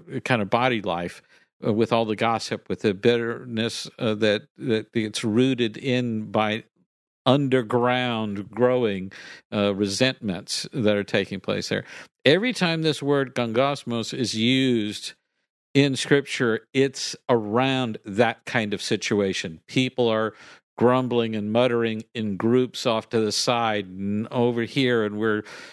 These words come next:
building a little consensus of, "We don't like, I don't like it, do you? You know, I don't like it either." You know, well, you know, the, the, we should, you know, do, we should just keep griping about this and, and be rebellious about it rather than, you know, address it. Uh, so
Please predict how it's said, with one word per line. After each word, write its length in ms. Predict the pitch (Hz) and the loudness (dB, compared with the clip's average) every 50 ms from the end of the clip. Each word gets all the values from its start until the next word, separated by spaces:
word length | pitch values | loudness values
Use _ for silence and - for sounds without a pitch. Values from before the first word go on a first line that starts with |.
| - _ - | -6 _ 4
building 380 | 127 131 127 127 135 131 123 | 4 4 4 4 0 0 0
a 60 | 127 | 2
little 200 | 127 127 123 123 | 2 2 2 2
consensus 840 | 120 - 127 117 113 - - 139 131 123 117 - - 113 107 - - | 0 -4 -6 -6 -6 -4 -2 -2 0 0 -2 0 0 0 0 0 0
of, 120 | 117 107 104 | -2 0 0
"We 180 | 107 110 120 | 0 0 2
don't 220 | 131 143 151 151 131 | 2 2 2 2 0
like, 240 | 117 113 117 117 | 0 -2 -2 -2
I 200 | 113 113 120 135 | 0 0 0 2
don't 120 | 170 214 175 | 2 2 2
like 200 | 127 120 117 - | 0 0 0 -2
it, 80 | 127 | -4
do 80 | 104 113 | -2 0
you? 280 | 120 127 143 143 131 117 | 0 2 0 0 0 0
You 180 | 117 123 127 | 0 0 0
know, 80 | 123 123 | 2 2
I 120 | 123 143 | 0 0
don't 140 | 170 175 151 | 0 0 0
like 160 | 147 143 131 | 0 0 0
it 80 | 131 123 | 0 0
either." 420 | 131 139 156 170 151 120 117 117 113 | 2 2 0 2 2 2 2 2 0
You 60 | 123 | -2
know, 80 | 127 | -2
well, 260 | 117 131 151 151 139 123 - - - - - - - - | -2 -2 -2 -2 -4 -6 -8 -14 -18 -18 -20 -16 -4 -2
you 100 | 156 147 | 0 2
know, 280 | 135 120 113 117 120 120 | 2 2 0 0 0 0
the, 160 | 135 156 147 | 0 -2 -2
the, 260 | 123 113 131 151 156 | -2 -2 -2 -2 -2
we 180 | 143 139 147 170 | -2 -2 -4 -2
should, 320 | - - 143 127 120 135 | 0 -2 -2 -2 -2 -2
you 140 | 156 156 127 | -2 0 0
know, 140 | 107 98 - _ _ _ _ _ _ _ - | -2 -4 -6 _ _ _ _ _ _ _ 2
do, 260 | 151 143 143 139 139 | 2 2 0 -2 0
we 140 | 135 151 151 | 0 0 0
should 160 | - 147 131 | -2 -2 0
just 220 | 143 151 139 - | 0 0 0 0
keep 280 | - - 156 143 - 117 | 0 0 0 0 2 2
griping 380 | 135 135 156 175 - 151 131 | 2 2 2 2 0 -4 -4
about 320 | 117 110 120 117 110 - - | -2 0 0 0 0 0 0
this 260 | 123 120 120 - - | 0 0 0 0 -2
and, 320 | 127 117 113 113 113 123 - | -2 -2 -2 -2 -4 -4 -4
and 260 | 131 120 120 117 110 | -4 -2 -2 0 0
be 160 | 104 127 127 120 | 0 2 2 2
rebellious 520 | 117 113 104 131 147 175 175 131 - - | 0 2 2 2 2 2 0 -4 -6 -6
about 280 | 110 101 104 101 107 117 | -2 -2 0 0 0 0
it 60 | 120 | 0
rather 280 | 117 113 117 113 110 | 0 0 0 0 -2
than, 400 | 110 110 110 113 113 110 113 - - _ - | -2 -2 -2 -2 -2 -4 -6 -10 -14 _ -12
you 180 | 143 143 123 | -8 -6 -4
know, 140 | 104 113 - - | -4 -4 -2 -2
address 440 | 135 107 - 120 131 160 151 - - | -2 2 4 4 4 4 0 -2 -6
it. 160 | 87 - _ _ - - - - - _ _ _ _ _ _ _ - | -8 -8 _ _ -20 -20 -20 -20 -20 _ _ _ _ _ _ _ 0
Uh, 220 | 135 127 123 - | 0 0 0 0
so 400 | - - - 160 147 139 143 - | -2 2 4 4 4 4 2 -2